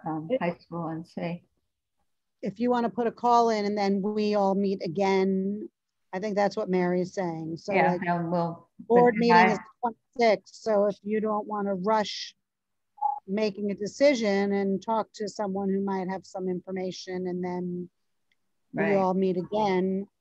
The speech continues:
Speaker 2: knowing that information, then in May we can approach the whole board.
Speaker 1: Right.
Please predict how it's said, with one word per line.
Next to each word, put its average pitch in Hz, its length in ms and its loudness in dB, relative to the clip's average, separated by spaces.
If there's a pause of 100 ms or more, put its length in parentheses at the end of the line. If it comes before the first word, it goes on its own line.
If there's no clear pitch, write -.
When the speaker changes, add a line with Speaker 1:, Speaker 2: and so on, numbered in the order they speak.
(120)
Speaker 2:
knowing 190 340 2
that 185 180 0
information, 196 800 -4
then 185 220 -2
in 180 240 -2
May 185 300 -2
we 175 240 -4
can 175 280 -8 (880)
approach 185 520 -4
the 185 100 -4
whole 190 260 2
board. 160 540 -6 (120)
Speaker 1:
Right. 160 320 2